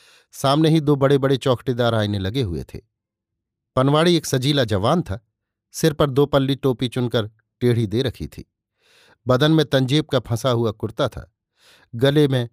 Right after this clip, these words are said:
सोने की तावीजें, आंखों में सुरमा, माथे पर रोरी, ओंठों पर पान की गहरी लाली। इन दोनों स्त्रियों को देखते ही बोला, "सेठानी जी, पान खाती जाओ।"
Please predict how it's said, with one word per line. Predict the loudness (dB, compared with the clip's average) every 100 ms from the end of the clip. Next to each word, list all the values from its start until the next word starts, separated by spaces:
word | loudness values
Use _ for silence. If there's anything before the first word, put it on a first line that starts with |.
| _ _
सोने | -2 2 2
की | -2
तावीजें, | -4 -2 -2 -2 -4 -12 _ _ _ _ _ _
आंखों | 0 2 0
में | 0
सुरमा, | -2 -4 -4 -8 _ _ _ 0
माथे | 0 0 -4
पर | -2
रोरी, | -2 0 -2 -6 _ _ _ _ -2
ओंठों | 0 0 0
पर | -2
पान | -2 -2 -2
की | -4 -6
गहरी | -4 -4
लाली। | -6 -8 -10 -16 _ _ _ _ _ _
इन | 0
दोनों | 2 4 2
स्त्रियों | 0 0 2
को | 2
देखते | 0 -2 0
ही | 0
बोला, | 0 -4 -8 _ _ _ _ _ _ _
"सेठानी | -8 0 2 2
जी, | 0 0 -2
पान | 0 0 0
खाती | -2 -6 -6
जाओ।" | -4 -4 -6